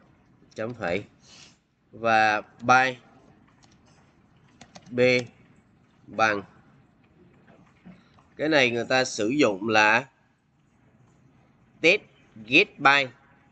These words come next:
và ở đây có nhiều ký tự cho nên mỗi ký tự nó chuyển thành một byte, cho nên chỗ này bạn phải xài là mảng. Bạn xài một cái byte nó không đủ,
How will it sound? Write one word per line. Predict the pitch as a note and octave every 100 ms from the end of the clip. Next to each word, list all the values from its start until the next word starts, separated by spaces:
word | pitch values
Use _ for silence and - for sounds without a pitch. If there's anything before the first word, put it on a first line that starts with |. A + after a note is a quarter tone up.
| _ _ _ _ -
và | C3
ở | B2+ C3
đây | D3+ C#3+
có | C3 E3+
nhiều | F#3+ D#3 C3+ A#2+
ký | D3 F3
tự | D3 A#2 G2+ - _ _ _ _ _ _
cho | C#3
nên | D3+ D3 C#3+
mỗi | A#2+ A2+ D3 F3+
ký | G3 G#3
tự | C3 A2 A2+
nó | D3+
chuyển | B2 A2+ E3
thành | C#3+ A#2
một | A2+ G#2+
byte, | C3+ C#3 C#3+ - _ _ _ _ _ _ -
cho | C3+
nên | C#3+ C3
chỗ | A2 A#2
này | D3+ A#2+ A2
bạn | G#2 G2+ G#2
phải | A2+ B2+
xài | B2+ A2+ G#2+
là | G#2 G2+ A2+ - _ _ _ _ _ _ - G2+
mảng. | G2+ F2+ D#3+ - - - _ _ - _ _ _ _ -
Bạn | G#2
xài | G#2+ A2 G#2+
một | G#2+ G2 C3+
cái | C#3
byte | C3 A#2+
nó | A2+ C3
không | C3 A2+
đủ, | F#2